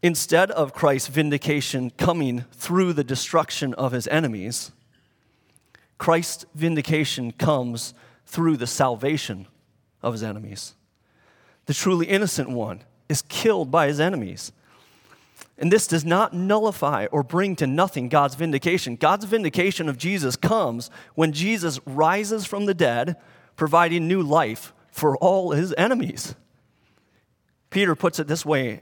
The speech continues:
in Acts two thirty-two and following. "This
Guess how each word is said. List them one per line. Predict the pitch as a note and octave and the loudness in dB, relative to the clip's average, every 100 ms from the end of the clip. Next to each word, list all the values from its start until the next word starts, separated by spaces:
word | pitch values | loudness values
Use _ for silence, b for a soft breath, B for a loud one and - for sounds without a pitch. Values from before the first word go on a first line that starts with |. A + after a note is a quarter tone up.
| - | -6
in | B2 | -2
Acts | D#3 D#3 - - | 0 0 -2 -4
two | - D#3+ B2 | 0 0 -2
thirty-two | - C3 C3+ - E3 A2+ - _ _ _ _ _ _ - - - | 0 0 0 0 -2 -2 -8 _ _ _ _ _ _ -20 -20 -10
and | B2+ | -8
following. | A#2+ D3 C3 B2 G#2 B B B B | 2 4 4 0 -8 B B B B
"This | E3+ G#3+ - - | 4 4 4 -8